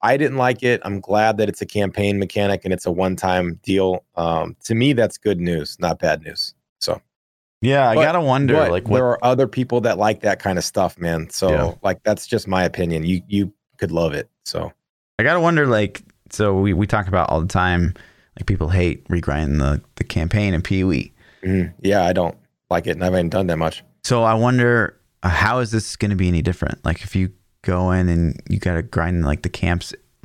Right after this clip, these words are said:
Speaker 2: season after
Speaker 1: Mm-hmm.
Speaker 2: season in
Speaker 1: Yeah.
Speaker 2: Diablo four, like, how many seasons in are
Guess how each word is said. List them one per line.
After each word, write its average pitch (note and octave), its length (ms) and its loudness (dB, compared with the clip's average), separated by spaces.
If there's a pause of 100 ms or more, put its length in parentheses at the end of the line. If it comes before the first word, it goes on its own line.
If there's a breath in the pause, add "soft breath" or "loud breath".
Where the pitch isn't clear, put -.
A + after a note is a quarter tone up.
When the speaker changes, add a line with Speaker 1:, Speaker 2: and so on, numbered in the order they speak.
Speaker 2:
season F#2 400 0
after - 180 -4
Speaker 1:
Mm-hmm. F2+ 120 -4
Speaker 2:
season F2 500 0 (540 soft breath)
in E2+ 180 0
Speaker 1:
Yeah. E2+ 120 2
Speaker 2:
Diablo D#2+ 200 2
four, F2 500 0 (240)
like, - 280 -4
how E2 200 0
many F#2+ 180 2
seasons F2 380 0
in F2 160 0
are D2+ 240 0